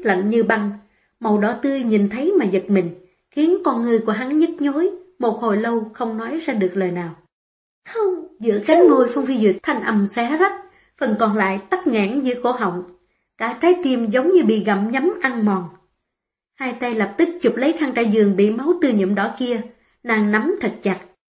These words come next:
giữa ngón tay có máu chảy ra, chất lỏng sền sệt thấm ướt cả bàn tay, mùi tanh nồng nặc, mang theo tàn nhẫn quyết tuyệt không cùng, vẫn cứ chảy xuống như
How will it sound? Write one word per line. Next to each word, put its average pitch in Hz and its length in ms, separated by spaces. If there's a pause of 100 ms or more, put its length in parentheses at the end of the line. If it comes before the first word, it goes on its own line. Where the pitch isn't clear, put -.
(180)
giữa 214 200
ngón 302 320
tay 226 300
có 269 140
máu 269 260 (100)
chảy 190 200
ra, 214 340 (340)
chất 392 200
lỏng 233 240
sền 214 220
sệt 202 180 (100)
thấm 285 260
ướt 359 260
cả 254 80
bàn 190 280
tay, 220 300 (320)
mùi 247 180
tanh 254 260
nồng 180 200
nặc, 175 160 (340)
mang 294 300
theo 269 160
tàn 185 220
nhẫn 180 300
quyết 359 140 (140)
tuyệt 190 260
không 233 280
cùng, 175 220 (340)
vẫn 226 300
cứ 320 400
chảy 190 260
xuống 302 240
như 247 120